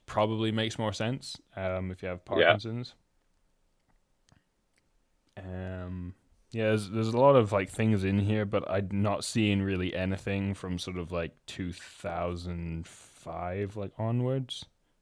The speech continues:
Speaker 1: really.
Speaker 2: Yeah, I mean, he was in, he was in The Good Wife for twenty-six episodes. He was in, he was in a Lil Nas X music video. I didn't know that.
Speaker 1: Oh yeah, <laughs> there you go. But yeah, it's not like a-, there's anything super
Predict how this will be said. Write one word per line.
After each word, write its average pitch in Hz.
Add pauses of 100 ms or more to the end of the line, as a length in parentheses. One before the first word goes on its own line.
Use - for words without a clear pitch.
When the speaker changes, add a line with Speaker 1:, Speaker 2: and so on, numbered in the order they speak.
(120)
Speaker 1:
really. 110 (120)
Speaker 2:
Yeah, 82 (920)
I -
mean, 101
he 113
was 113
in, 147
he 120
was 117
in 139
The 110
Good 90
Wife 76 (300)
for 87
twenty-six 101
episodes. 82
He 80
was 78
in, 73 (800)
he -
was 113
in 117
a -
Lil 107
Nas 98
X 101
music 87
video. 73
I 95
didn't 73
know 67
that. 73
Speaker 1:
Oh 110
yeah, 135
<laughs> -
there 117
you 104
go. 110 (1800)
But 120
yeah, 95
it's 95
not 139
like 131
a-, 113
there's 113
anything 110
super 95